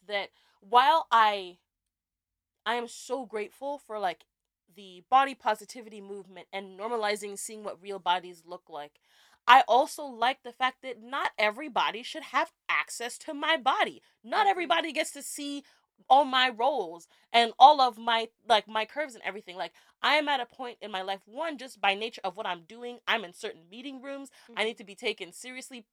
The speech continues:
Speaker 1: People of a certain age, of different ages, are looking to me, and I need to, I need to be able to elicit respect from
Speaker 2: Yep.
Speaker 1: them. So there's that aspect of my life, but there's also the part where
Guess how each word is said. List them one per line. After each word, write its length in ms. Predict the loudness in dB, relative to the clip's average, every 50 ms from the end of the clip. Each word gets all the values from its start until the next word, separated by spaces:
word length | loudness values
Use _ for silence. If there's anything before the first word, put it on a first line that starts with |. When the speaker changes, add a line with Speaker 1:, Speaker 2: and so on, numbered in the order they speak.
| _ _
Speaker 1:
People 360 | _ -18 -16 _ -14 -10 -8
of 120 | -8 -8 -8
a 60 | -10
certain 380 | -12 -10 -10 -10 -10 -10 -18 -16 _
age, 220 | -8 -8 -8 -8 -10
of 180 | -10 -10 -10 -10 _ _
different 300 | -6 -6 -4 -4 -10 -10 -10
ages, 320 | -12 -10 -10 -12 -14 -14 _ _ _ _ _ _
are 100 | -10 -10
looking 360 | -8 -8 -12 -12 -12 -14 -18 -16
to 100 | -16 -14
me, 280 | -12 -10 -10 -10 -10 -12 _ _ _ -6
and 120 | -4 -4
I 80 | -4 -6
need 480 | -6 -10 -12 -12 -12 -12 -14 -16 -20 _ _ _ _ _ _ _ _ _ _
to, 380 | -14 -12 -12 -12 -12 -12 -12 -2 -2
I 80 | -2 -2
need 180 | -2 -8 -14 _ _
to 80 | -20 -20
be 220 | _ -10 -6 -6
able 180 | -4 -4 -6 -8
to 140 | -8 -10 -12
elicit 560 | -12 -10 -10 -10 -10 -8 -8 -8 -8 -8 -12 -20 _
respect 560 | -12 -12 -12 -12 -8 _ -4 -4 -4 -6 -20
from 200 | -20 _ -14 -12
Speaker 2:
Yep. 80 | -12 -12
Speaker 1:
them. 240 | -14 -14 -18 -20 _ _ _ _ _ _ _ _ _ _
So 320 | -2 0 2 2 2 0 -4 _ _ _
there's 280 | -2 2 2 2 2 2
that 220 | 2 4 4 4 10
aspect 480 | 10 10 10 10 4 -2 -2 -2 -2 -6
of 140 | -10 -8 -8
my 140 | -8 -10 -10
life, 440 | -8 -8 -8 -8 -8 -10 -14 -20 _ _ _ _ _ _ _
but 120 | -10 -6
there's 180 | -4 -4 -6 -2 _
also 280 | 0 0 0 -4 -8
the 100 | -8 -8
part 280 | -8 2 2 2 2 2
where 260 | 0 0 0 0 0